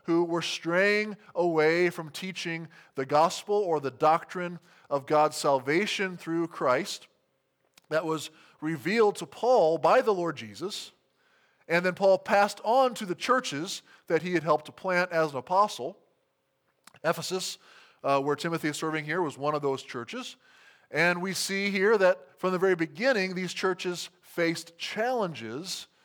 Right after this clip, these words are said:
in maintaining sound or healthy doctrine. They had challenges maintaining the right teaching of the gospel from the very beginning.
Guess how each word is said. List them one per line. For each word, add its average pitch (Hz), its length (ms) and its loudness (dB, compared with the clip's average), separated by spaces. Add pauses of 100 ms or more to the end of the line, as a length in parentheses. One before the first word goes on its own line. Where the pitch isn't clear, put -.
(380)
in 165 220 -6
maintaining 220 800 -2
sound 208 580 0
or 196 220 -4
healthy 196 680 -2 (460)
doctrine. 175 560 0 (2000)
They 147 80 0
had 196 160 4
challenges 226 520 2
maintaining 208 640 -2
the 185 100 -2
right 208 260 2
teaching 214 360 -6
of 208 60 -4
the 202 120 -2
gospel 220 420 2
from 185 200 -6
the 190 60 -8
very 220 380 2
beginning. 240 480 -2